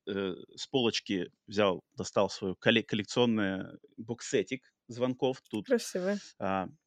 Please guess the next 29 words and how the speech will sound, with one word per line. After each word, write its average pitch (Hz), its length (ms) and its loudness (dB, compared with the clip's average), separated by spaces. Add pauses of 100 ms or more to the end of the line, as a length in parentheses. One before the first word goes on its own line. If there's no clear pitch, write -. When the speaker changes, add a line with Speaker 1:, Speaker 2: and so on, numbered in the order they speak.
(320)
Speaker 1:
"Звонок 110 880 0
один", 139 640 2 (200)
затем 101 520 0
"Спираль", 123 580 4
затем 98 260 -6
"Звонок 98 340 -2
два" 110 300 4
и 110 100 -2
"Звонок 98 420 -2
ноль". 107 320 0 (440)
День 101 100 0
рождения. 104 360 2
Причём 151 520 2
вот 104 200 -8
для 101 200 -2
тех, 110 200 -6
кто, 104 220 -4
может 95 200 -4
быть, - 120 -14
увлекается 98 520 0
коллекционированием, 104 540 -4
всё - 100 -16
такое, 196 160 0
могу 110 120 -2
сказать, 104 200 -2
что - 120 -6
вот, 90 80 -4
например, 110 220 2
этот, 131 240 -2